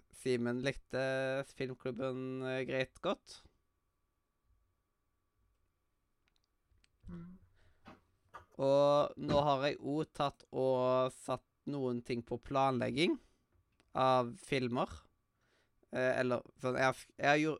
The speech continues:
Speaker 1: tatt, eh, tipset ditt, Simen, med å skrive ned, eh, ja, akkurat nå fire filmer som jeg tenker å se på ved en tidlig anled-, anledning, og prøve å sette av tid til å ha filmkveld og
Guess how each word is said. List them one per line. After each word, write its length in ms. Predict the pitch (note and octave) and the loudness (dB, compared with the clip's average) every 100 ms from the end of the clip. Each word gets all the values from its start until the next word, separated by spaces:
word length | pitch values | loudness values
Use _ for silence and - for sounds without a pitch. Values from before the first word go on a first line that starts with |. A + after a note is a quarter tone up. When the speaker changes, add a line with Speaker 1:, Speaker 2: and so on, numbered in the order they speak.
| - A#3+ - | -8 -14 -8
Speaker 1:
tatt, 240 | E3 D#3 - | -6 -6 -6
eh, 240 | D3+ D3+ | -6 -6
tipset 360 | - C#3 - B2+ | -6 -10 -8 -4
ditt, 220 | C3 - | -4 -6
Simen, 400 | - B2+ C#3+ F#3 | -2 -2 0 0
med 240 | E3 C#3 | 0 0
å 140 | B2+ C3 B2+ | 2 -2 -2
skrive 480 | - C#3 D3 B2 A#2 | -6 -4 -2 0 0
ned, 460 | A#2+ A#2+ A#2+ A#2 - - _ - - - _ _ - | 0 2 0 -2 -8 -20 _ -20 -20 -20 _ _ -12
eh, 760 | - A#2+ A#2+ B2 B2 A#2 E2 - - | 0 2 4 4 4 4 2 -4 -10
ja, 180 | - - _ _ _ _ - | -10 -10 _ _ _ _ -2
akkurat 280 | D3 C#3+ C3 | -2 0 -2
nå 120 | C#3+ | -2
fire 500 | - D#3 D3+ C#3+ - | -4 -2 0 0 -2
filmer 520 | - B2+ A#2+ D3 G#3+ | 0 0 0 -2 -4
som 180 | - C3+ | -8 -6
jeg 100 | B2+ | -4
tenker 460 | C3+ B2+ - B2 B2 | -4 -6 -6 -6 -4
å 400 | - C3 C3 B2+ | -2 -2 0 -2
se 240 | B2 - A2+ | -4 -4 -4
på 240 | - B2 A#2+ A#2 - _ - | -2 -2 0 -2 -8 _ -20
ved 680 | - C3+ C3+ B2+ B2 B2+ | -14 -4 -2 0 -2 -2
en 180 | B2 A#2+ | -4 -6
tidlig 360 | A#2 - A#2+ - | -4 -2 2 4
anled-, 360 | A#2 A#2 A2+ - | 4 4 0 -4
anledning, 720 | B2 A#2+ B2 A#2+ A#2+ D3 G3+ | 0 0 2 2 2 0 -4
og 220 | - C#3 - | -2 -4 -2
prøve 220 | C3+ B2 | -4 -2
å 40 | |
sette 200 | C3+ B2 | -2 -4
av 100 | A#2+ | -4
tid 320 | - D3+ F#3 | -4 -6 -4
til 140 | - D3 | -4 -2
å 60 | B2 | 0
ha 40 | |
filmkveld 640 | A#2 - - - A#2+ - | 0 -6 -8 -6 -6 -6
og 600 | - - - - - - | -8 -8 -6 -8 -8 -12